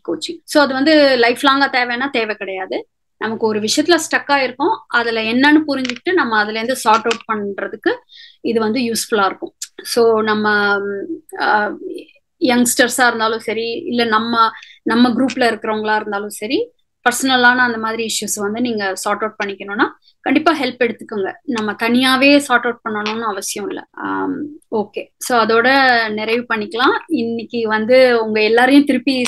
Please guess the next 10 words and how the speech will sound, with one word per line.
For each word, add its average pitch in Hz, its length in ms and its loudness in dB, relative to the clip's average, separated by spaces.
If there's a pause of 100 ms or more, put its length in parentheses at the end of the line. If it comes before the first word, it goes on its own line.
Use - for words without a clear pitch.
(120)
சந்திச்சதுல 233 500 0
ரொம்ப, 220 300 0
ரொம்ப 226 180 2
சந்தோஷம். 208 640 -4 (480)
And, 220 260 -4
ஆ, 202 100 2
நெக்ஸ்ட் 214 480 -2
Monday 233 280 4
வந்து 233 220 0
நம்ம 196 520 0